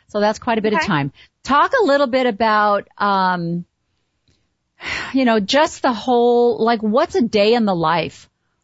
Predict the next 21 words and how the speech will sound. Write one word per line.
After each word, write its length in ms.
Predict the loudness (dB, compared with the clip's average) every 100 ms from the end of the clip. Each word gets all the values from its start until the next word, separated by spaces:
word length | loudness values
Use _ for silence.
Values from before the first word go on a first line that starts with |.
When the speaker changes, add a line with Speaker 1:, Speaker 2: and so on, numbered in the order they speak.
| _
Speaker 1:
of 200 | -4 -2
Laura? 340 | -2 0 0 0
I 140 | -2 -2
mean, 160 | -2
with 140 | -2 -2
seven 360 | 0 2 0
kids. 200 | 0 -2
And, 160 | -2 -2
and 480 | -2 -4 0 0 0
it's 320 | 0 -2 -2
funny 240 | -2 0
because, 480 | 0 -2 0 -2 -4 -4
um, 400 | -2 0 -2 -4 -10 -20 -20 -20 -4
I 120 | 0
remember 340 | 2 2 2 0
having 320 | 0 0 0
<laughs> 120 | -2
someone 320 | -2 0 0
say 260 | -2 0 0
to 60 |
me, 240 | 0 -2